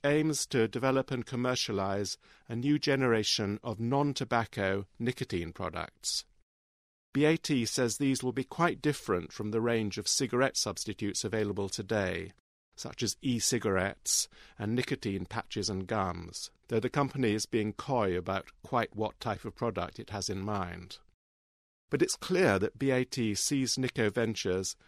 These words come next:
developing into a substantial consumer business. Deborah,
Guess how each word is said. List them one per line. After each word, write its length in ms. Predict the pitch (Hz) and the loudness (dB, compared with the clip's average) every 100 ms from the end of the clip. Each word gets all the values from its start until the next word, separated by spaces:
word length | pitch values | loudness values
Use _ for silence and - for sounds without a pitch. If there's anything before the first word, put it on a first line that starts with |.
| - - | -20 -8
developing 640 | 120 147 147 - 123 110 104 | 0 2 2 2 2 0 -4
into 400 | 131 123 - 113 | -2 -2 0 -2
a 140 | - 117 | -2 -4
substantial 1080 | - - - - 156 143 135 - 90 95 - - | -2 0 0 0 2 2 0 -2 -2 -2 -4 -8
consumer 560 | 113 104 - 113 101 | -4 -2 0 2 0
business. 720 | 101 101 87 82 - - - - _ _ _ _ _ _ _ _ _ - | 0 0 0 -4 -4 -2 -2 -6 _ _ _ _ _ _ _ _ _ 0
Deborah, 560 | 156 147 101 98 110 | 2 4 2 2 -4